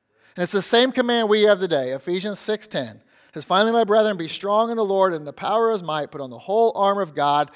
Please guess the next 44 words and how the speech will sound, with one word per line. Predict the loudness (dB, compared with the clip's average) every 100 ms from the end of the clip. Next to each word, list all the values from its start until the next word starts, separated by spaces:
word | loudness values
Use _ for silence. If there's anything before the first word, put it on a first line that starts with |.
| -18 -12
that | -10 -8
ye | -6
may | 0 4 4
be | 2 -4
able | -4 -4 -4
to | -6 -10
stand | -8 0 2 2 -2 -4 -8 -14
against | -10 -4 -4 -4
the | -4
wiles | 2 4 2 0
of | -4
the | 0
devil." | 4 2 0 -12 -20 -20 _ -16
And | -6
this | -6
is | -4 2
why | 6 6
it's | 4
important. | -2 -2 0 0 0
There's | -2 0
that | -2
fine | 0 0 0 2
line | 2 2 0
between | -6 -10 -12
the |
spirit | -10 -6 -4 -6
and |
the | -8
flesh. | 0 2 2 -2 -12 -20 _ _ _
You | -6
have |
to | -6
put | -4 0
on | 0 0
the | -4
armor | 0 2 2 0 -2
of | -2
God | 2 4 2 -2 -14 _ _ _ _ _ _
that | -4
is | -4 -6 -10
walking | 0 4 2 0 -6
in | -6
the | -8
spirit. | -6 -2 0 -2 -6 -16